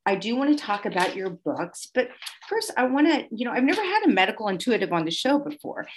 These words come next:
So you can, if you can just tell my listeners a little bit about what that means and how, how you began this journey from entrepreneur, businesswoman, to doing that work that you're doing now.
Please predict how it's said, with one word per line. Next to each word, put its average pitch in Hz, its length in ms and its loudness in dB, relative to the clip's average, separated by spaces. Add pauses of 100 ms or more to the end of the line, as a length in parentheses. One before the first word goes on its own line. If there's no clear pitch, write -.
(220)
So - 180 0
you 247 240 2
can, 277 220 4
if 247 260 -2
you 269 80 -6
can 359 140 2
just 320 240 -4
tell 208 280 -4
my 208 180 -2
listeners 180 480 -2
a 160 60 -4
little 175 280 0
bit 160 260 -2
about 156 300 -2
what 190 220 -4
that 175 260 0
means 175 640 0
and 156 120 -2
how, 165 540 -2 (400)
how 208 140 -2
you 180 240 -2
began 165 420 0
this 151 160 -4
journey 165 640 0
from 139 320 -4
entrepreneur, 175 960 0
businesswoman, 170 1040 0 (460)
to 185 160 -2
doing 175 360 2
that 151 220 0
work 160 200 -4
that - 120 -6
you're 147 120 -6
doing 139 340 -6
now. 131 220 -12